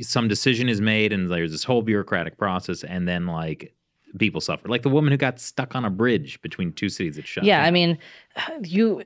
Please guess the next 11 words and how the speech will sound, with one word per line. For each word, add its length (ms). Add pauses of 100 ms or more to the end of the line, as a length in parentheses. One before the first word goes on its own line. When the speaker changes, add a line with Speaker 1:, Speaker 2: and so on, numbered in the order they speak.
Speaker 2:
there 260
were 200 (240)
phone 280
calls 300
that 160
were 160
leaked 320
of 300 (340)
people 340
at 280
the 480